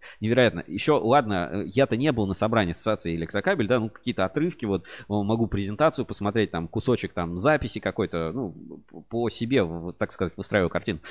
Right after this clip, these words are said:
Но там собрались все топ-кабельщики, г-, г-, говорили, зал полный, судя по фотографии, просто битком,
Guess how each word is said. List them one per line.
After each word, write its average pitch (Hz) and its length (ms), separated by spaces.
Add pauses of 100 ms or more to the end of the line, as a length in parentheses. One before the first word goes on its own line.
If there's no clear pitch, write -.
(160)
Но 110 100
там 147 180
собрались 110 580
все 123 360
топ-кабельщики, 139 840 (160)
г-, 92 140
г-, 90 200
говорили, 107 360
зал 104 240
полный, 156 420
судя 117 220
по - 80
фотографии, 104 460
просто 117 340
битком, 156 500